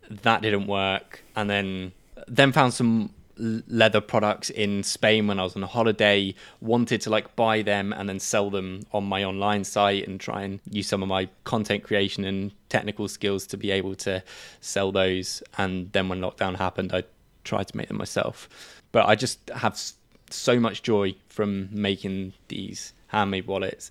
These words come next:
It's not as profitable as tech. I like it as a sandbox, so I can just try lots of different things in terms of marketing, and I don't have to worry about it 'cause I'm not worried about profits with it. It's just fun at the moment.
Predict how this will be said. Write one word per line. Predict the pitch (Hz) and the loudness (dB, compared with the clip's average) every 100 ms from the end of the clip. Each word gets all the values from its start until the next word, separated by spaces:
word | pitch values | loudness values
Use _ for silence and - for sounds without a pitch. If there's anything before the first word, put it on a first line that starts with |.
| _ | _
It's | 110 - | -8 -2
not | 110 113 104 | 0 2 2
as | 113 | 2
profitable | - 107 - 107 | 2 0 0 -4
as | 101 | -2
tech. | - 107 107 - - | 2 2 2 -4 0
I | 110 101 104 110 _ - | 4 4 4 -2 _ -4
like | 110 110 - | 2 2 2
it | 104 | -6
as | 101 | -6
a | |
sandbox, | - 107 113 117 139 - - | -4 0 0 4 2 2 -4
so | 101 | -4
I | |
can | 101 | -4
just | 95 - | -6 -6
try | - 107 | 2 4
lots | 104 - | 4 -2
of | 107 | -6
different | 104 - - | -4 -6 -4
things | 113 95 - - | -4 -4 -10 -16
in | - 104 | -8 -2
terms | 101 95 | 0 0
of | 98 | -2
marketing, | 101 101 - 101 107 131 - | 0 0 -2 -2 -2 -6 -6
and | 101 | -6
I | |
don't | 95 - 101 104 | -2 0 0 0
have | 98 | -6
to | - | -4
worry | 98 95 | -4 -4
about | 107 98 - | -4 -6 -6
it | - - - - _ | -8 -8 -20 -20 _
'cause | 101 | -2
I'm | 95 92 95 | -2 -2 0
not | 95 92 | 0 0
worried | 92 92 | 0 0
about | 90 - | -2 -2
profits | 95 - - | -4 -4 -6
with | - | -6
it. | - - - _ | -8 -10 -20 _
It's | - 104 | -8 -6
just | 101 - - | -6 -8 2
fun | 104 95 | 4 4
at | - | -2
the | |
moment. | - - - | -6 -4 -6